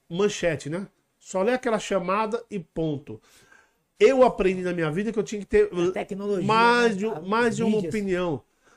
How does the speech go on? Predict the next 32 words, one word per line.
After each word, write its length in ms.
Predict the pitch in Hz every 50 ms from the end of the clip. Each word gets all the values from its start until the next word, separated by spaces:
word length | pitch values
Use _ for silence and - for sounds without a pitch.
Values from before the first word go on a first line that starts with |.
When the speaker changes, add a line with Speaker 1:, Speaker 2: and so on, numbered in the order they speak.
| _ -
Speaker 1:
Não, 160 | 359 330 294
minha 200 | 240 240 262 254
professora, 540 | 262 294 277 - 254 190 160 - 226 226 220 233
eu, 200 | 233 - - -
eu 80 | - 208
falo, 320 | 202 - 233 226 214 196 208
era 140 | - 208 214
uma 100 | 220 214
professora 320 | 226 220 202 - 233 196
de 60 | 196 180
biologia, 680 | 185 220 233 233 220 180 143 131 139 156 175 160 143
que 120 | - 139
não, 220 | 147 170 170 170 170
nem 220 | 175 180 196 220 202
deveria 400 | 180 190 170 170 165 160 165 160
tá 100 | 156 156
falando 300 | - 165 156 160 156 170
isso, 120 | 185 185 185
mas 160 | 190 175 180
ela 140 | 180 185 180
falava 280 | - 180 185 185 175
pra 100 | 180 175
gente, 160 | 165 165 156 - _ _ _ _ _ _ _ - -
"Ô, 220 | - - - - -
em 80 | 208 202
vez 160 | 196 285 294
de 40 | 269
você 240 | 233 220 - - 196
assistir 420 | 180 160 - 165 156 - - 165 147
só 280 | - - 185 196 196
um 160 | 180 165 156 147
jornal, 720 | 139 143 139 127 123 139 156 170 165 143 117 107 107